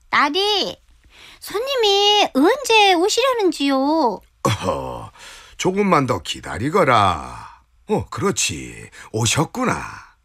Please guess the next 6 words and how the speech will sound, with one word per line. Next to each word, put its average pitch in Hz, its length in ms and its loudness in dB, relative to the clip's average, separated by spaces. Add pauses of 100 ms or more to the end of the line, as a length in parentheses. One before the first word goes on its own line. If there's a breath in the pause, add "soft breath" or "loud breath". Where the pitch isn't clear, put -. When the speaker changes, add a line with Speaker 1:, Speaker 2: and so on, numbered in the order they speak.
Speaker 1:
손님이 539 540 -2
오시다뇨? 359 460 2 (640 loud breath)
어디 339 260 4
말입니까요? 359 840 4 (360)
Speaker 2:
여길 113 420 0
보거라. 127 400 -2